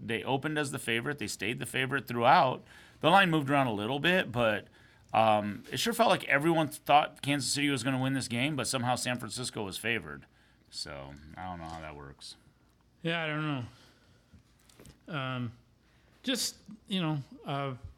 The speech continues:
Speaker 2: I think overall it was a good season. I will say, the last thing I'd say is Kansas City, I think,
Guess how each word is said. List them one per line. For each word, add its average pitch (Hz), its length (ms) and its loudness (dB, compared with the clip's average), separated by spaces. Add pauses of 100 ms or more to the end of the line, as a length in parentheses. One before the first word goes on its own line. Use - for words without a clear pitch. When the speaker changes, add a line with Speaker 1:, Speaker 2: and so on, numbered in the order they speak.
(420)
Speaker 2:
I 226 60 -10
think 294 240 0
overall 165 720 0
it 139 80 -4
was 127 140 -4
a 131 60 -6
good 151 280 -2
season. 147 360 -2
I 147 140 -2
will 143 140 -4
say, 165 180 -2
the 156 80 -4
last 214 260 -2
thing 208 180 -4
I'd 160 240 -4
say 165 120 -2
is 123 160 -4
Kansas 202 360 -4
City, 160 280 -2
I 139 80 -4
think, 135 340 -6